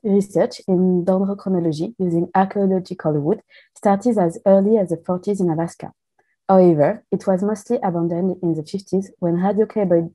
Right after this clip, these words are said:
dating became available, offering broader, uh, dating applicability in a wood lacking site. As a result, today there is only one one thousand years old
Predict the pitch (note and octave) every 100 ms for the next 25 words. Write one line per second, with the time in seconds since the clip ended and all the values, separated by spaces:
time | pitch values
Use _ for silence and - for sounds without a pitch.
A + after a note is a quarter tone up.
0 | F#3 E3 F3+ F3+ F3+ G3+ - F3 F#3 G3
1 | F#3 E3+ D#3+ D3+ - - _ _ _ _
2 | _ - F3 F#3 F#3 F#3 F3+ G3+ A3 G#3+
3 | G#3+ - E3+ D#3+ D#3 E3 F3 F3+ G3+ F#3+
4 | F3 F#3 F3+ E3+ E3 E3 D#3+ - F#3+ -
5 | E3+ D#3+ D#3 F#3 F#3+ F3+ D#3+ - D#3 -
6 | - - - _ _ - _ _ _ F#3+
7 | G3 F#3 F#3 E3 D3+ - - _ - G#3
8 | F#3 A3 F3+ E3+ - G3 G3+ G#3 F3+ F3
9 | A3+ G#3 F3+ F3 F#3 F3+ F3+ F3 E3+ D#3+
10 | F3 D#3+ D#3+